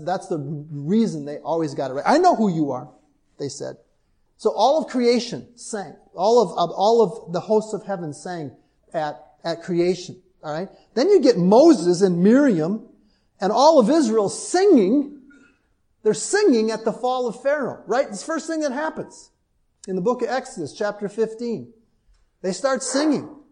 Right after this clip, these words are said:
Miriam starts dancing and gets the women of Israel dancing, and they put it to song right away. Celebrating what? Celebrating God's victory. All right? There's an angel that appears to some shepherds, and pretty soon the whole sky's full of angels.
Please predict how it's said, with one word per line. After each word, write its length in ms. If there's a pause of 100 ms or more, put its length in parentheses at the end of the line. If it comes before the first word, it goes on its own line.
(300)
Miriam 300
starts 360
dancing 520
and 100
gets 180
the 100
women 300
of 120
Israel 320
dancing, 480
and 80
they 80
put 220
it 140
to 100
song 400
right 200
away. 260
Celebrating 680
what? 480
Celebrating 640
God's 380
victory. 440 (600)
All 60
right? 160 (920)
There's 160
an 180 (120)
angel 400
that 120
appears 400
to 140
some 160
shepherds, 460
and 180
pretty 220
soon 260
the 100
whole 220
sky's 460
full 220
of 100
angels. 560